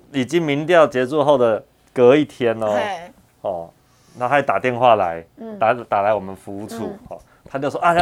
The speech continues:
Speaker 1: 还有没有要继续等啊？”哦，因为他一直都没等到电话，<laughs> 还有没有要继续等啊？
Speaker 2: 哦。
Speaker 1: 那很可爱啦，啊，不过这也凸显刚刚阿玲姐讲到的问题，就是说这个电话民调吼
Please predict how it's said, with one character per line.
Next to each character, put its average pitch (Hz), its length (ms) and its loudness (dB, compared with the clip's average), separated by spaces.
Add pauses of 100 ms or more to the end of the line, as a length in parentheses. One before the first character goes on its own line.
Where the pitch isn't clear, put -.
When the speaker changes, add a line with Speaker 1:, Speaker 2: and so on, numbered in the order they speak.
(140)
Speaker 1:
还 - 140 2
有 185 120 6
没 156 80 -2
有 175 60 2
要 180 60 6
继 170 140 0
续 165 120 -4
等 120 260 2
啊？” 92 140 -6 (260)
哦， 110 220 4
因 147 60 2
为 175 60 6
他 165 140 2
一 196 80 -4
直 147 60 -6
都 170 100 4
没 151 120 4
等 131 140 4
到 165 140 8
电 160 180 -2
话， 147 180 6 (640)
<laughs> - 600 -4
还 170 100 6
有 196 140 8
没 175 80 2
有 196 60 8
要 196 60 8
继 185 180 0
续 175 100 0
等 131 240 2
啊？ 98 140 -8 (240)
Speaker 2:
哦。 247 140 -4
Speaker 1:
那 170 100 4
很 165 140 2
可 131 220 0
爱 143 180 4
啦， 101 260 0
啊， 170 120 -2 (140)
不 170 80 -10
过 208 120 4 (480)
这 208 160 2
也 131 120 2
凸 143 200 -6
显 139 160 -2
刚 135 160 0
刚 135 120 0
阿 135 140 0
玲 120 180 -6
姐 110 160 -8
讲 98 180 -8
到 107 120 -4
的 104 100 -6
问 120 260 -6
题， 82 340 -20
就 110 140 -14
是 110 140 -14
说 101 220 -8 (320)
这 - 160 -8
个 151 60 -4
电 151 200 2
话 143 160 6
民 107 180 -6
调 113 220 0
吼 90 200 -12